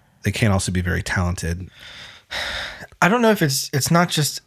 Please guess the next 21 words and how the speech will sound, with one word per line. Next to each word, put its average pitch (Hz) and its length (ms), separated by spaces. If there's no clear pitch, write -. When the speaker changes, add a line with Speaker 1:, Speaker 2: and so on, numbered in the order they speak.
Speaker 2:
L 117 220
A, 131 220
but 139 220
it's, - 340
it's 127 260
a 123 40
little 120 180
more 101 80
heightened 120 480
in 131 120
L-, 127 200
L-, 120 260
in 120 120
Speaker 1:
I 101 160
Speaker 2:
L 92 60
A. - 40
Speaker 1:
think 127 180
so 127 140
too. 87 240
Yeah. 92 240
Speaker 2:
Um, 113 540